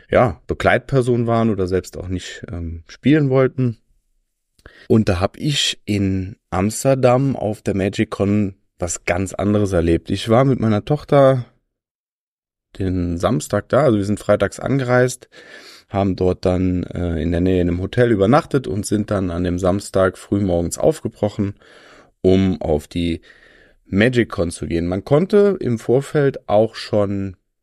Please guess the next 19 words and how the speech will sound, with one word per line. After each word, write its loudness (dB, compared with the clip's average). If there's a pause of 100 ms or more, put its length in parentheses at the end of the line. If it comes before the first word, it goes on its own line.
(440)
ähm, -2
Events 0
buchen, 0
so -2
kleine 2
Turniere, 2 (960)
Commander 0
oder -8
ein -4
Modern-Turnier 2
hat -2
dort 0
stattgefunden, -2
Pioneer-Turniere, 0 (480)
Drafts, 2
äh, -2 (920)
ja, -2 (220)
Two-Headed -2
Giant-Geschichten. -6